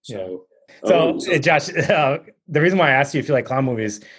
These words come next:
Speaker 2: there's another one streaming on, uh, Prime that I actually, I watched the preview for, I didn't watch yet. And I didn't know if you had seen it. It's called Circus of the Dead.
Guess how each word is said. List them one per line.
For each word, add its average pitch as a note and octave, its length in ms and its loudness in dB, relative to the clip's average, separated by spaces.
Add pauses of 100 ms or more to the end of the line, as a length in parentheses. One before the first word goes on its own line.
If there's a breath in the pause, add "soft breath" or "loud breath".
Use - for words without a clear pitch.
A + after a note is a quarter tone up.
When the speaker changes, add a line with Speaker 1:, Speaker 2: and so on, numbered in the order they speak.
(100)
Speaker 2:
there's D3 140 2
another D#3 260 4
one F#3 160 4
streaming D#3 420 0
on, B2 600 -2
uh, A2 260 -4
Prime C#3+ 540 2
that C3 100 0
I C3 400 0 (200)
actually, C#3 360 -4
I C3+ 100 2
watched C#3+ 240 2
the C#3+ 60 -8
preview D3 320 0
for, D3 180 -2
I - 20 2
didn't B2+ 160 -2
watch B2 200 -6
yet. D#3 260 -4 (520 loud breath)
And C3 140 4
I C3 100 4
didn't C3+ 120 4
know C3 100 4
if A#2 100 -8
you B2 80 2
had A#2 140 2
seen A2+ 200 -2
it. A2 220 -2
It's A2+ 120 -8
called B2 540 2
Circus E3 1080 -4
of E3+ 220 0
the F3+ 80 0
Dead. F#3 400 -2